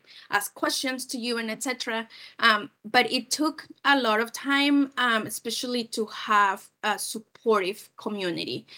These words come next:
right? And I feel, like, very supportive that I had an amazing leader at that time, Nikki, that she was very supportive to me and she always looked out and challenged me.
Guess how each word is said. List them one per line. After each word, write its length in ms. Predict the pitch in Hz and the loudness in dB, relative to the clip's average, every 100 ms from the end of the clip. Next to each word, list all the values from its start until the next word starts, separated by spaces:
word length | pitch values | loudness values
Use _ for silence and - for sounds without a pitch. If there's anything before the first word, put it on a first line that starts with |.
| - - - | -20 -12 4
right? 200 | 214 214 | 6 6
And 140 | 214 | 4
I 80 | 214 | 2
feel, 220 | 226 220 | 4 4
like, 180 | 214 - | 4 -2
very 520 | 208 202 202 202 196 | 2 6 6 4 2
supportive 760 | - 214 - - 339 269 240 240 | -2 -10 -8 2 4 8 6 4
that 280 | 214 214 202 | 2 2 4
I 120 | 208 | 4
had 380 | 220 220 208 196 220 | 4 2 2 0 0
an 240 | 208 202 | 2 2
amazing 640 | 202 214 214 - 208 196 - - - | 0 0 0 -2 -6 -8 -16 -20 -4
leader 320 | 233 254 226 | 0 2 4
at 160 | 202 185 | 2 4
that 240 | 190 185 | 2 0
time, 560 | - 233 220 196 196 208 | -2 4 4 4 -2 -4
Nikki, 320 | 220 - 208 | -4 -2 -4
that 200 | 190 190 | -4 -6
she 140 | - 202 | -4 -4
was 140 | 190 | -2
very 220 | 196 190 | -2 -2
supportive 540 | 190 - - 196 196 - | -4 -12 -6 -4 -4 -6
to 100 | 202 | -8
me 160 | 196 190 | -6 -6
and 100 | 180 | -6
she 140 | 202 | -4
always 420 | 185 185 180 - - - - | -2 -2 -6 -8 -16 -20 -8
looked 260 | 214 226 220 | 6 6 6
out 240 | 208 196 | 2 2
and 260 | 196 196 185 | 0 -6 -6
challenged 580 | - 247 233 220 220 - | 2 4 4 2 0 0
me. 320 | 214 202 202 | 0 0 -2